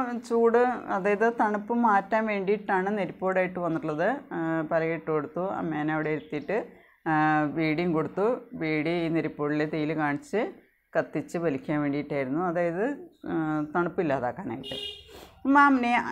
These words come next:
ബി ഐസാഹിക്കുക, അമ്മ അതുപോലെ തന്നെ ചെയ്തു. ദോനോ പീനയിലേക്ക്, അങ്ങനെ രണ്ടുപേരും ബീഡി വലിക്കാനായിട്ട് തുടങ്ങി. കുച്ച് ദേർ ഗഹരെ കശ് ലേത്തെ രഹെ, കുറച്ച്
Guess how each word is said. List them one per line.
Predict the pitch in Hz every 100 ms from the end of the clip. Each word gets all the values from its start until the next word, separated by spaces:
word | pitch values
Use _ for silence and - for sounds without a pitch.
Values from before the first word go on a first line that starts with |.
| 196
ബി | 196 214 185
ഐസാഹിക്കുക, | 196 190 190 180 160 165 151 143 185
അമ്മ | 185 190 175
അതുപോലെ | 143 151 143
തന്നെ | 143 135 139
ചെയ്തു. | 123 147 262 240 - - - - - - - 175
ദോനോ | 175 165 156 156 160 160 -
പീനയിലേക്ക്, | 160 143 143 135 131 131 131 -
അങ്ങനെ | 151 143 143 143
രണ്ടുപേരും | 139 135 131 131 139 170 180 - - -
ബീഡി | 156 143 135
വലിക്കാനായിട്ട് | 123 135 131 131 - 349 - -
തുടങ്ങി. | - - - - _ _ _ _ _ _ _ _ _ - - _ -
കുച്ച് | 370 359 311 220 185
ദേർ | 175 175 180 185 - - 185
ഗഹരെ | 190 180 175 175 - -
കശ് | 247 254 - 175
ലേത്തെ | 147 147 143
രഹെ, | 143
കുറച്ച് | 170 170 -